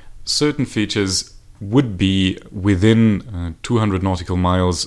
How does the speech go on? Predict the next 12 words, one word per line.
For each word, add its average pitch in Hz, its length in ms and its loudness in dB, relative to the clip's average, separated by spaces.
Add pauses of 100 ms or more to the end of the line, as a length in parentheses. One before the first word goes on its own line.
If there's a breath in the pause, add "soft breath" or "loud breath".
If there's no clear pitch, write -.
of 92 160 -2
exclusive 92 480 -2
economic 95 440 2
zone 90 220 2
that 85 140 -2
could 90 160 -4
be 85 480 0
claimed 90 440 -2
from 85 420 -2
the 78 80 -10
Philippine 78 460 -4
mainland. 85 460 0